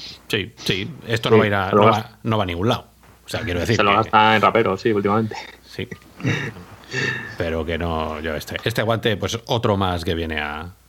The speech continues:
Speaker 1: a la lista de equipos de investigación interna. Ya está.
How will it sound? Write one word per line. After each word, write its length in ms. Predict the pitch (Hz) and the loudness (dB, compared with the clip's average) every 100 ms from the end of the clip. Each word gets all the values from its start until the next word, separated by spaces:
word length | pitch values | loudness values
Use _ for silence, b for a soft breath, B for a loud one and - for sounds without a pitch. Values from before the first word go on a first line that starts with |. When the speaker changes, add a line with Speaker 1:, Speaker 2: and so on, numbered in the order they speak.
| _ _ - | _ _ -12
Speaker 1:
a 120 | 92 | -8
la 140 | 85 85 | -6 -4
lista 340 | 92 - 90 | -4 -2 -4
de 680 | 82 80 80 80 80 80 90 | -2 -2 -4 -4 -6 -8 -8
equipos 1000 | - - 98 - 95 90 85 82 78 - b b b b b - | -6 -2 -4 0 0 0 0 -2 -4 -10 b b b b b -10
de 600 | - 101 90 90 85 82 80 - - - | 0 2 2 2 0 -2 -6 -10 -6 -2
investigación 640 | 123 101 - 95 87 98 | 0 0 0 -2 0 -2
interna. 460 | 82 76 85 76 - _ _ _ _ _ _ _ _ - - - - - | -2 -6 -6 -8 -14 _ _ _ _ _ _ _ _ -20 -20 -20 -20 -12
Ya 80 | - | -10
está. 180 | - | -10